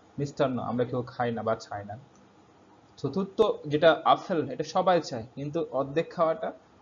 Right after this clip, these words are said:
আমরা চাই না। তাহলে উপরের সারির যে দ্রব্যগুলো রয়েছে, এগুলো সবাই চায়, তাহলে কি নিচের সারির দ্রব্যগুলো কেউ চায় না? হ্যাঁ,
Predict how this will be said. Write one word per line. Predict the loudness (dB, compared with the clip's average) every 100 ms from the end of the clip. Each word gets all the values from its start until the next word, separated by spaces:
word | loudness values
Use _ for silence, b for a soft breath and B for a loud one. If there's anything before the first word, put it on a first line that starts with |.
| -6
আমরা | -2 -2
চাই | -4 -6 -8
না। | -10 -18 _ _ _ _
তাহলে | -2 2
উপরের | 2 2 2
সারির | 0 0 -2 -2 -6 -14 -20 -20 _ _ _
যে | -2 2
দ্রব্যগুলো | 2 4 2 2 2 2 6 6
রয়েছে, | 6 2 -4
এগুলো | -10 -12 -20 -20 -16 0 2
সবাই | 2 0 4 4 2
চায়, | -2 -10 -12 -18 -20 -20 -20 -20 -20 -20 -8
তাহলে | -2 2 2
কি | 2
নিচের | 0 0 0
সারির | -2 -2 0 0 8
দ্রব্যগুলো | 8 8 0 -2 -4
কেউ | -6
চায় | -8 -6 -4 -4
না? | -6 -8 _ _ _ _ _ _ _ _
হ্যাঁ, | -6 -6 -6